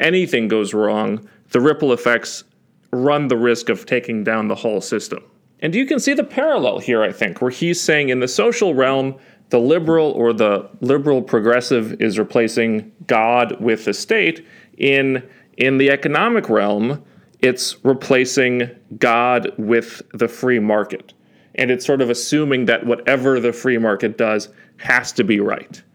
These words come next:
Now, he goes a step further in the economic realm. And here he's talking about meritocracy. And again, meritocracy is a very liberal idea. You know, here Dinan actually starts to sound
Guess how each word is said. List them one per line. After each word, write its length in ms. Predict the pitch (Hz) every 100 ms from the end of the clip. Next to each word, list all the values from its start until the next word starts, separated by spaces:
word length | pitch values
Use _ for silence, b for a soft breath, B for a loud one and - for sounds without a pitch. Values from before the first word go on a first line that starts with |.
| _
Now, 240 | 147 160 -
he 180 | - 175
goes 280 | 220 262 226
a 60 |
step 280 | 185 185 160
further 460 | - 120 107 98 -
in 140 | 117
the 140 | 113 113
economic 560 | 107 107 98 98 95
realm. 240 | 101 90 - -
And 160 | 139
here 260 | - 214 294
he's 240 | 277 277
talking 380 | - 113 113 139
about 360 | 127 135 104 107
meritocracy. 960 | 104 113 - 160 165 - - - - B B B
And 140 | - 131
again, 300 | 151 117 -
meritocracy 800 | 127 147 156 113 107 120 - 131
is 120 | 104
a 80 | 110
very 280 | 110 117 120
liberal 500 | 113 104 101 107 101
idea. 520 | 104 101 110 90 - b b b b -
You 100 | 190
know, 180 | 214 - -
here 680 | - 262 359 392 240 - - -
Dinan 480 | - 196 220 214 -
actually 440 | 123 139 - 185 196
starts 380 | 196 107 117 -
to 140 | 170
sound 640 | - 117 104 101 107 131